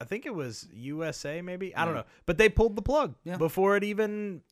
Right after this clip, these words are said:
Speaker 2: And I don't know
Speaker 1: before
Speaker 2: why.
Speaker 1: it ev-, a pilot even hit the airwaves.
Speaker 2: Yeah. That was unfortunate, though, 'cause I, I loved that show.
Speaker 1: I loved
Speaker 2: I
Speaker 1: it.
Speaker 2: loved that show.
Speaker 1: Yeah, I did, too. It was so
Speaker 2: <laughs>
Speaker 1: good.
Speaker 2: So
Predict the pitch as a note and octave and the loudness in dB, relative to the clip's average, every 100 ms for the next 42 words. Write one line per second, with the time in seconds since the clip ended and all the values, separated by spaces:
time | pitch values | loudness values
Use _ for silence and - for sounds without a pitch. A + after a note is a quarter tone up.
0 | _ - F3 G3 G#3 G#3+ F#3 G#3+ A#3 A3 | _ -10 -8 -8 -6 -2 2 2 2 -4
1 | - D3+ F#3+ G#3+ A3+ G#3+ G#3 G3 G#3 G#3 | -6 0 0 2 -2 -4 -8 -6 -4 -6
2 | G3 E3+ B2+ A2+ F2 A2 F#2 - _ _ | -4 -4 -2 -4 -6 -8 -10 -12 _ _
3 | - A3+ C4 G#3 F3 D#3+ C#3+ C3 A2 A2 | -4 0 2 2 0 0 -2 -4 -6 -6
4 | G#2 C#3+ F3 - D3+ C3 B2 A2+ A2+ A2 | -4 -2 -2 0 0 0 -4 -4 -4 -4
5 | G#2 G#2 - D#2 - D2 D#2 _ _ - | -6 -8 -12 -20 -20 -20 -20 _ _ -4
6 | - A3 C3+ B2+ B2 B2 A#2+ A2+ G#2 G#2 | -2 0 0 2 0 0 -2 -4 -4 -6
7 | G#2 G2 F2 F2+ F2+ F2+ F2+ E2+ - - | -6 -6 -8 -8 -8 -12 -14 -20 -20 -18
8 | - E3 E3+ F3+ E3 E3 C#3+ A#2+ G2+ B2 | -8 -2 0 2 0 -2 -4 -6 -6 -6
9 | F#2 F2 C3+ - C3+ F3 E3+ D2 C4 - | -6 -6 -6 -4 -2 -2 -4 -4 -4 -4
10 | - - D3 F3 D3+ | -4 -2 0 2 2